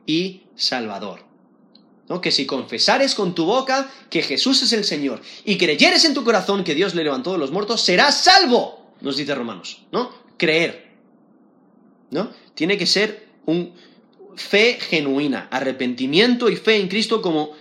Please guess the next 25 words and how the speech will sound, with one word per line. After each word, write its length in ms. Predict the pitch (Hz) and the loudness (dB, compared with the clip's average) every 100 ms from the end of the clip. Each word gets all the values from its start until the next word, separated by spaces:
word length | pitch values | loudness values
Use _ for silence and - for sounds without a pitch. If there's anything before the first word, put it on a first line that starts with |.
| - | -4
Salvador 680 | - 156 147 135 208 262 262 - - - | 0 2 2 2 2 2 -2 -14 -20 0
es 500 | 208 247 254 - - - | 4 4 4 -2 -10 0
un 260 | 240 254 | 4 4
requisito. 680 | 208 214 - 180 - 202 135 | 4 2 2 0 0 0 -2
Por 120 | 139 | -4
eso 160 | 160 220 | -2 0
el 60 | 202 | -2
apóstol 380 | 185 175 196 | -2 -4 -4
Pedro, 460 | 143 220 247 269 269 - - - | 0 0 2 -2 -4 -12 -20 -6
ahí 220 | 147 175 | 0 4
en 120 | 185 185 | 4 2
Hechos 420 | 185 180 175 139 | -2 0 -2 0
dos 460 | 160 196 226 - - | 0 2 2 -2 -6
treinta 300 | - 170 151 | 0 0 2
y 100 | 156 | 2
ocho, 340 | 220 233 254 233 | 2 2 0 0
dice, 420 | 180 175 156 - - - | -2 0 -2 -2 -14 -6
"Arrepentíos 1700 | - 269 277 269 269 247 240 226 - 403 427 320 131 - - - - _ _ _ _ _ _ - | 6 6 8 6 6 6 6 4 4 6 8 8 6 0 -4 -6 -14 _ _ _ _ _ _ -6
y 140 | 208 196 | 0 4
bautícese". 680 | 165 147 135 123 - 95 - _ _ _ _ _ _ _ _ _ _ _ _ _ _ _ | 4 2 -4 -2 -4 -4 -12 _ _ _ _ _ _ _ _ _ _ _ _ _ _ _
¿No? 120 | 131 160 | -6 -4
En, 100 | 147 | -4
en 260 | 139 143 151 | -6 -4 -2
ese 240 | 147 196 | 0 0
arrepentimiento, 1160 | 160 147 139 139 135 127 135 180 202 208 220 | 0 -2 -2 -2 -2 -2 0 0 0 0 0